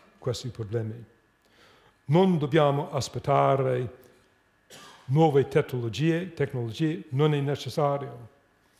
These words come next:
Quello che ci manca è invece la voglia politica. Siamo in grado di risolvere tutti questi problemi con la tecnologia odierna.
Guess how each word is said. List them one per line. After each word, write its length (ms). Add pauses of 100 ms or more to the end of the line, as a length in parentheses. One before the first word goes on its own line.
(580)
Quello 360
che 200
ci 140
manca 520
è 120
invece 840
la 120
voglia 380
politica. 680 (340)
Siamo 380
in 80
grado 400
di 300
risolvere 840
tutti 300
questi 320
problemi 380 (240)
con 200
la 120
tecnologia 680
odierna. 640